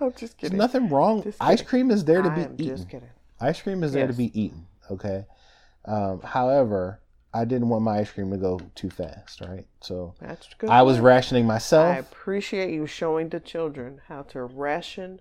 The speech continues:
Speaker 1: the snacks.
Speaker 2: Yeah. So anyway, so then, yeah, so then you didn't mention how I told you couldn't have any more. That's because we brought the ice cream downstairs for game night, and I had brought the ice cream down for me.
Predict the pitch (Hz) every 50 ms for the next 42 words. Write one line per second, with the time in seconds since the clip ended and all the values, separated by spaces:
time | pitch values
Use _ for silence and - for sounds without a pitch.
0 | _ _ _ 156 156 165 160 - - - - 147 131 107 104 - - - - _
1 | - _ _ _ _ - - - - - - - - - - 127 110 113 110 107
2 | - 143 143 120 98 85 78 73 73 - - - - 107 107 110 107 107 107 107
3 | 113 110 90 82 95 - 117 113 113 113 117 120 113 113 135 135 127 123 120 117
4 | 120 - 117 110 113 113 110 107 104 104 107 - 117 110 107 95 104 104 - 110
5 | 104 113 123 139 143 139 135 135 127 123 123 123 120 120 117 113 - - - -
6 | - _ - 117 113 110 120 113 - - 120 113 110 104 101 104 95 - _ _
7 | _ - 151 156 202 190 - 127 139 139 - - - 131 123 120 123 117 117 120
8 | - 120 113 110 - - 104 101 98 120 131 139 131 120 110 104 98 98 95 -
9 | - _ _ _ _ _ _ _ _ _ _ _ 117 117 113 110 110 107 107 104
10 | 104 104 101 101 101 - _ _ - 113 123 135 151 160 156 151 139 120 117 110
11 | 127 120 117 117 110 117 120 117 - - 113 110 110 107 107 - - 113 104 101
12 | 101 104 113 123 131 123 104 95 90 92 95 95 104